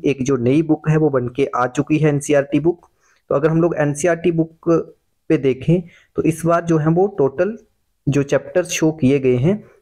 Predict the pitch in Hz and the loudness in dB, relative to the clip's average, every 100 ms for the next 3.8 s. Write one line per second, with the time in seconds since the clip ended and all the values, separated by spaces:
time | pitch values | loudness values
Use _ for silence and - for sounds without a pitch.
0 | - 170 170 165 160 190 190 196 208 151 | -4 -4 0 -2 0 0 0 0 0 -2
1 | - 170 165 139 135 123 123 120 127 160 | -2 -4 0 0 0 0 2 2 0 2
2 | 165 165 139 - 156 127 117 117 139 156 | 0 -2 -4 -4 -4 0 0 0 -2 0
3 | 135 107 113 110 135 131 190 | 0 0 0 0 -2 0 -2